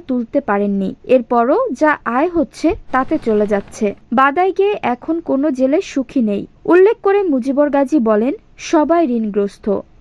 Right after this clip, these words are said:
বাদায় গেলে চালান উঠে না। প্রতি চালানে ঋণের পরিমাণ বাড়ে। তাই বাবা দাদার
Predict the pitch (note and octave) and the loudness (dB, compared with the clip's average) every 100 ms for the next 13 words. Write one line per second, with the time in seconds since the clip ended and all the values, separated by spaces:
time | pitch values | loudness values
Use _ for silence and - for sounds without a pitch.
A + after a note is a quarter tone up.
0 | _ A3+ G#3+ G#3 C4 D#4+ E4 E4 F#4 - | _ -2 0 0 0 0 0 0 -2 -8
1 | _ - B3+ C4 D4+ E4+ G#3 G3 G#3 G3 | _ -2 0 0 -4 -4 -8 -6 -6 -4
2 | F#3+ - _ - F4 F4 G#4+ G4 E4+ E4 | -6 -10 _ 0 0 4 2 2 0 0
3 | D#4+ F4 B3 A#3+ C4+ B3+ B3 B3 D4 D4 | 0 0 0 2 0 0 -2 0 0 0
4 | G3 F#3+ F#3+ - - - A3 G#3+ F#4 - | 0 0 -2 -6 -16 -6 0 2 0 -2
5 | - - G#3+ B3 C#4 E4 F4+ D#4+ C4+ D4 | -20 -10 -2 2 2 2 0 0 0 -2